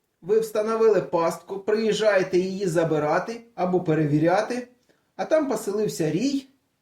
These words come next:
але не в ній, а під нею. Чомусь так на моїй практиці це було багато разів.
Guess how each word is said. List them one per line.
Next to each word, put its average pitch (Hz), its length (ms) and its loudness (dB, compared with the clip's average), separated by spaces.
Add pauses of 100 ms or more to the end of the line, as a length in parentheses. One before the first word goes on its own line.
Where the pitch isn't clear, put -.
(140)
але 196 360 0
не 254 360 0
в 180 100 -2
ній, 208 500 0 (840)
а 196 140 -8 (160)
під 190 340 -2
нею. 156 720 0 (840)
Чомусь 339 400 -4
так 214 300 0
на 226 120 -4
моїй 247 260 -2
практиці 226 600 -4
це 202 120 -2
було 180 400 2
багато 180 600 0
разів. 175 480 -2